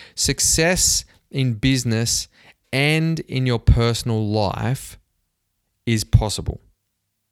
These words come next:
if you believe it. There's this great saying, sorry, the, the great saying that we always, <laughs> let me start that again.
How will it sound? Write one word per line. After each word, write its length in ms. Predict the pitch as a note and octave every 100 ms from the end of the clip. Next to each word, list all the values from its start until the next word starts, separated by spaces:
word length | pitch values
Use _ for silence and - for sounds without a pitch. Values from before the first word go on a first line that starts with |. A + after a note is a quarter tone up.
| _ _ _ _ _ _ _ _ _ _ _ _ _ _ _ _ _ _ _ _ _ C3
if 300 | C3 - C3+
you 80 |
believe 400 | A#2+ A#2 A2+ G#2+
it. 140 | F2 G#2
There's 160 | B2
this 160 | C3+ B2
great 280 | D#3 D#3+ D#3+
saying, 580 | C#3+ C#3 C3 B2+ A#2+ A2 _ _ _ _ _ _ _ _ _ _ - _
sorry, 320 | - B2+ A2+
the, 240 | A2 B2 -
the 320 | B2 B2 - -
great 240 | C#3+ C3+
saying 300 | - D3 C#3+
that 120 | C3
we 160 | A#2+ A#2
always, 840 | A#2+ B2 A#2+ A#2 A2+ G#2+ G2 - _
<laughs> 180 | - - G#2 - _ _ _ _ _
let 100 | A2+
me 60 | A2
start 340 | - G2+ G2
that 100 | G2
again. 320 | F#2 F#2 E2+